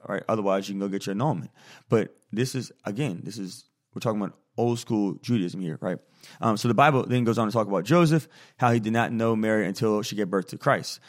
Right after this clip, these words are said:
And so a lot of times when people read this, they said, "Oh, wait a minute. Well, until means that, well, then he must have knew her after," but not necessarily, right? The word until does not mean that something had to follow. My nephew, Kyrie,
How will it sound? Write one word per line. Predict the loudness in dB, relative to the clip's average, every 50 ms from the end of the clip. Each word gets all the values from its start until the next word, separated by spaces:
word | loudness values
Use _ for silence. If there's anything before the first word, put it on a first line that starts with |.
| -20 -16 _
And | -8 -4
so | -2 2
a | 2
lot | 4 4 2
of | 2
times | 0 -2 -2 -2 -6 -8 -8
when | -8 -6 -4
people | -4 -4 -2 0
read | 0 0 0
this, | 0 0 0
they | -2
said, | -4 -4 -6 -2 0
"Oh, | 2
wait | 2 4
a |
minute. | 2 0 -2 -4 -6
Well, | -6 -2 -2 -2 -2 -2 -4 -4
until | -4 -4 -2 0 2 4 4 4 2 0 -4 -6 -2
means | 0 2 2 2 0 0
that, | 0 0 0 -2 -4 -6
well, | -4 -2
then | -2 -2 -2
he | -2 -2
must | 0 0 0 0 0
have | -4 -4 -2
knew | -2 0 2 4 4 6 4
her | 4 2 0 0 -2 -2
after," | 0 0 -2 -2 -4 -6 -6 -6 -10 -16 -10 _
but | -2 0
not | 0 0
necessarily, | 0 -2 -2 -2 0 0 2 2 0 0 -2
right? | 0 0 0 0 -2 -8 _ -20 -20 -10 _
The | 0 4
word | 4 4 6
until | 4 2 0 0 2 2 4 4
does | 2 0 -2
not | 0 0 0 0 0 0
mean | 0 0 2 2 0
that | 0 -2
something | -2 -2 -2 -2 -4 -4
had | -4 -4 -4
to | -4 -2
follow. | -2 0 0 0 -2 -6 -12 -20 -20 _ _ _ -20 _ -2
My | 0 2 2
nephew, | 4 4 2 2 2 2 2 2 2
Kyrie, | 2 2 2 2 2 4 4 4 4 2 0